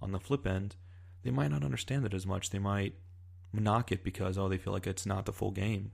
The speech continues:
which, you know, just is, is kind of in, an incorrect way of looking at it. So I think, I think it really comes down to,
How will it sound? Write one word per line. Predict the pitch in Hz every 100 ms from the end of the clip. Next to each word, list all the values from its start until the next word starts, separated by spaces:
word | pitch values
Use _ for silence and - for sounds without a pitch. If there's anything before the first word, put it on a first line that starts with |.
| -
which, | - 92
you | - -
know, | 107 101
just | 104 -
is, | 104 - 98
is | 101
kind | - 135
of |
in, | 120 127
an | 110 120
incorrect | 127 135 139
way | 139 147
of | 127
looking | 151 180 107
at | 90
it. | -
So | 110 107 - - - - - - -
I |
think, | 120 - 147 139 - - - - - - - -
I | 139
think | 127 156
it |
really | 135 139 135
comes | 131 113
down | 113 120
to, | 107 107 101